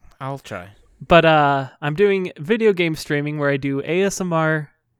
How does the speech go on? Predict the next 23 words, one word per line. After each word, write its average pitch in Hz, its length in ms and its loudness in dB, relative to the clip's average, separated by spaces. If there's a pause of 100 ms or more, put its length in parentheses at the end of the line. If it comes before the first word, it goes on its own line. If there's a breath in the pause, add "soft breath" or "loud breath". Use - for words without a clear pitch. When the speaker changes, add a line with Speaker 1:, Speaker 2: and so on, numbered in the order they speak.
(340)
Speaker 2:
s-, - 160 -12 (320)
uh, 131 280 0
gaming, 139 560 -2 (540 soft breath)
but 151 180 4
only 175 280 -4
of 160 100 -4
incredibly 165 560 0
violent 156 580 -2
games, 131 600 -6 (600)
uh, 123 440 -2
Monday, 165 280 -2
Wednesday, 160 360 -2
Friday, 135 560 -2 (340)
eight 160 280 -4
P - 160 -4
M 170 140 -2
to 143 100 -6
ten 170 280 -4
P 151 240 -2
M 143 320 0 (160)
Mountain 151 480 -2
Standard 143 480 -2
Time, 120 400 -4